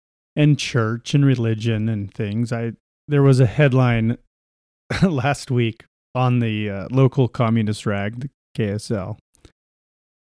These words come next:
And, uh, there's a picture of people in a church celebrating, and the headline says, "Pride Month kicks off in Utah with interface, interfaith service." Pride Month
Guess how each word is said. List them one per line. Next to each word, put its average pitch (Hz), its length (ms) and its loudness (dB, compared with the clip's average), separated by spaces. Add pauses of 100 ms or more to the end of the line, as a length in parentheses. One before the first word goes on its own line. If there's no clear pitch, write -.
(260)
And, 117 480 2
uh, 107 260 0 (240)
there's 131 220 6
a 127 60 2
picture 143 420 2
of 120 100 4
people 127 320 4
in 123 80 4
a 120 100 2
church - 680 0 (320)
celebrating, 107 880 0 (180)
and 110 220 -2
the 110 80 -4
headline 127 480 2
says, 101 360 -4 (320)
"Pride 165 360 4
Month 110 420 0
kicks - 340 -4
off 131 320 4
in 110 200 2
Utah 127 440 2
with 113 280 0
interface, 120 840 0 (180)
interfaith 143 840 2 (160)
service." 98 760 0 (800)
Pride 160 220 6
Month 180 180 4